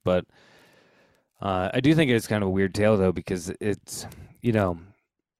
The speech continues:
uh, yeah, it has, I guess it has an alien, but, but in a lot of ways, if you, I think the story itself, like, it's, it's not quite as clear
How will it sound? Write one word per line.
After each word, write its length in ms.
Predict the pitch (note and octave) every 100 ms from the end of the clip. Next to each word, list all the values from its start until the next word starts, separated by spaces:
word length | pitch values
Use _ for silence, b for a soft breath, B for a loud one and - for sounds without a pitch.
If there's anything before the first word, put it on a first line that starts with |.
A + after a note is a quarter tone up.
| F2+ - - - _ _ _ _ -
uh, 460 | A2 G2+ G2 G2+ -
yeah, 300 | - B2+ A2+
it 60 |
has, 340 | A#2+ A#2+ G#2 - -
I 100 | A2+
guess 220 | B2 A#2
it 80 | A2
has 160 | G2+
an 100 | F2+ F#2+
alien, 320 | A2 G#2+ G2
but, 260 | G2 F#2+ - - - _
but 180 | G#2 G2
in 140 | A#2+
a 60 | B2
lot 140 | C#3 D3
of 60 |
ways, 280 | C3 A#2+ A#2
if 180 | A2+ G2
you, 260 | G#2 G#2 - - _ -
I 60 | G#2
think 220 | A2 -
the 100 | G2
story 300 | - G#2+ G2
itself, 380 | E2+ G2+ G2 F#2+
like, 160 | F2+
it's, 340 | E2+ - - - - _ _ b b b b b b
it's 120 | -
not 140 | A#2+
quite 280 | - G#2+ G#2
as 100 | G2+
clear 420 | - A2 G#2+ A2